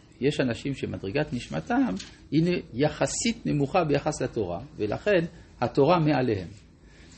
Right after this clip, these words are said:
ויש מי שהם בני עלייה, זאת אומרת, עלייה זה הקומה העליונה תמיד, אז הם <clears throat> נמצאים בשורש התורה, ולכן התורה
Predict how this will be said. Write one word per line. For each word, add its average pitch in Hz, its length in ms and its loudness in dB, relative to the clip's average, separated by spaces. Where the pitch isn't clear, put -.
ויש 151 420 4
מי 170 160 -2
שהם 117 1080 -2
בני 135 240 6
עלייה, 117 500 0
זאת - 100 -14
אומרת, 110 260 -4
עלייה 113 340 0
זה 110 120 -2
הקומה 117 300 -2
העליונה 107 460 -2
תמיד, 98 320 -6
אז 110 200 0
הם 180 360 6
<clears throat> - 200 -10
נמצאים 151 440 0
בשורש 165 420 2
התורה, 90 320 -6
ולכן 120 360 -2
התורה 160 580 -2